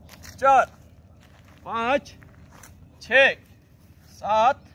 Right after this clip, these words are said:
आठ, एक, दो, तीन,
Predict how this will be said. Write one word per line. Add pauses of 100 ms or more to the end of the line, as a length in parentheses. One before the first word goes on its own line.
(800)
आठ, (1120)
एक, (920)
दो, (1040)
तीन,